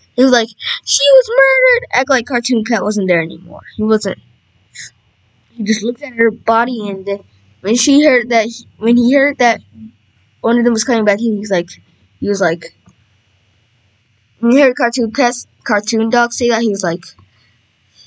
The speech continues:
oh, he was like, "Wait, no, crap, crap, crap, crap, crap, crap, crap. Coming." Yeah. They, they saw the body, and then,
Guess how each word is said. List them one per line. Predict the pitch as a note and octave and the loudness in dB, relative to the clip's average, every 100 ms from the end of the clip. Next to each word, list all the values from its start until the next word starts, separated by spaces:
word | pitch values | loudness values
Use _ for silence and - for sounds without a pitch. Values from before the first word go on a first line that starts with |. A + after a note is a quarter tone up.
| _ _ _ _ - | _ _ _ _ 0
oh, | G3 - | 0 0
he | A3+ A3+ | 0 2
was | A3 | 2
like, | G3+ F#3+ - _ _ _ | 2 0 -6 _ _ _
"Wait, | G#3+ B3+ C4 F4+ - - - - _ _ _ _ _ _ - | 4 6 6 2 -6 -2 -2 -2 _ _ _ _ _ _ -2
no, | A3+ A#3 F#3+ - _ | 0 0 -4 -16 _
crap, | - A#3 | -6 -6
crap, | - - | -6 -14
crap, | - - | -14 -10
crap, | A3+ | -10
crap, | - - - - _ - _ | -12 -20 -20 -20 _ -20 _
crap, | |
crap. | D4 - - - - - _ _ _ F#3+ _ - | -4 -4 -6 -20 -20 -20 _ _ _ -18 _ -4
Coming." | C#4+ A#3+ F#3+ - _ _ _ _ _ _ _ _ _ _ _ _ _ _ _ _ _ | -2 0 -4 -10 _ _ _ _ _ _ _ _ _ _ _ _ _ _ _ _ _
Yeah. | A3+ G#3+ A#3 A#3 _ _ _ _ _ _ - C#4 E4 C4 - - - - _ _ _ _ _ _ _ _ _ - | -10 -2 -2 -2 _ _ _ _ _ _ 0 2 2 0 -6 -10 -12 -14 _ _ _ _ _ _ _ _ _ -2
They, | A3 A3+ | 0 2
they | A3 | 0
saw | A3+ A#3+ | 0 0
the | G#3 | 0
body, | G3 G3+ G3 | 0 0 0
and | |
then, | F#3+ F#3 | 0 -2